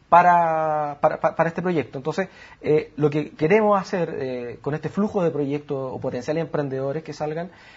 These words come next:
es seguirlo apoyando del Acti, asociándolo y apoyarlo desde la red de mentores, que es un proyecto que, eh, armamos, estamos armando la primera red de,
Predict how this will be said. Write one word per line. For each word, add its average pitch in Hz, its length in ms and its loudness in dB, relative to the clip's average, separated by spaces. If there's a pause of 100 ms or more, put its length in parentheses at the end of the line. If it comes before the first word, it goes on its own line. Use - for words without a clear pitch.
es 147 140 -4
seguirlo 190 320 4
apoyando 185 360 2
del 175 160 0
Acti, 175 260 0
asociándolo 180 760 -2 (280)
y 214 320 -2
apoyarlo 165 480 2
desde 175 180 -2
la 185 120 0
red 175 120 0
de 175 80 0
mentores, 175 480 -2
que 175 80 -8
es 160 40 -2
un 151 60 -6
proyecto 156 340 -6
que, 135 440 -6
eh, 104 80 -12
armamos, 160 420 0
estamos 143 200 -8
armando 135 260 -8
la 120 100 -8
primera 139 280 -4
red 143 100 -4
de, 143 200 -8